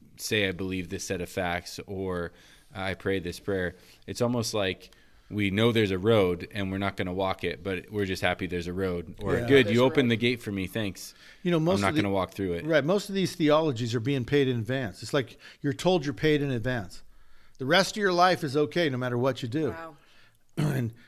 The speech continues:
Speaker 2: it doesn't matter, even if you intend to, even though Paul said, "If you intend to sin, there's no forgiveness for you."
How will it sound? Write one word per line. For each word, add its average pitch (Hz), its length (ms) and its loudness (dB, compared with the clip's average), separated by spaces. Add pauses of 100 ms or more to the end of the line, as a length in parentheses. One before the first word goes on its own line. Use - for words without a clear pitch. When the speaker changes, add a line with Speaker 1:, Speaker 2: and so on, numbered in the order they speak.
Speaker 2:
it 147 60 -2
doesn't 175 180 2
matter, 175 220 2
even 185 200 2
if 190 120 0
you 202 100 0
intend 175 520 0
to, 113 180 0
even 139 180 -2
though 196 80 2
Paul 165 280 2
said, 165 220 2
"If 143 120 0
you 139 100 0
intend 143 340 -2
to 143 80 -2
sin, 151 200 -4
there's 117 180 -4
no 127 80 -2
forgiveness 127 480 -6
for 147 180 -6
you." 151 140 -6